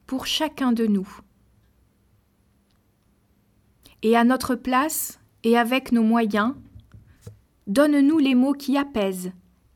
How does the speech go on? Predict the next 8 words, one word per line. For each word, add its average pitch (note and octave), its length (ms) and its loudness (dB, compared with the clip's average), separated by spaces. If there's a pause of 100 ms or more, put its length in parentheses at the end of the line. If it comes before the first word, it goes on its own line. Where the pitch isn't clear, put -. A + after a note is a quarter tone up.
et A3+ 120 -2
l'attitude C4 760 -2
juste A#3 600 -4 (540)
afin A3+ 340 -2
de A3 120 0
vivre G#3+ 520 -4 (380)
en G#3+ 140 -4
témoin. F#3+ 500 -4